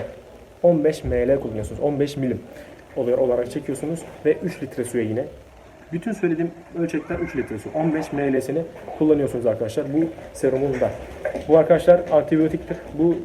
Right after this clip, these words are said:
olmazsa olmuyor arkadaşlar maalesef ve her yerde bulamayabilirsiniz, bilginiz olsun. Bulamayan arkadaşlar bana yazsınlar, ben size yardımcı olacağım arkadaşlar şu serum konusunda.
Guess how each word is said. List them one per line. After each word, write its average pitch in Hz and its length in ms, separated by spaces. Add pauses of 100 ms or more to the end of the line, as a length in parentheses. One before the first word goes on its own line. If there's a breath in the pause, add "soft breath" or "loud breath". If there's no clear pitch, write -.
(140)
olmazsa 160 500
olmuyor 127 320
arkadaşlar 110 340
maalesef 117 420
ve 156 60
her 156 140
yerde 143 240
bulamayabilirsiniz, 135 680
bilginiz 120 300
olsun. 107 240 (320 loud breath)
Bulamayan 175 240
arkadaşlar 160 440
bana 156 120
yazsınlar, 156 460
ben 139 80
size 127 200
yardımcı 123 300
olacağım 120 200
arkadaşlar 110 340
şu - 140
serum 120 220
konusunda. 110 400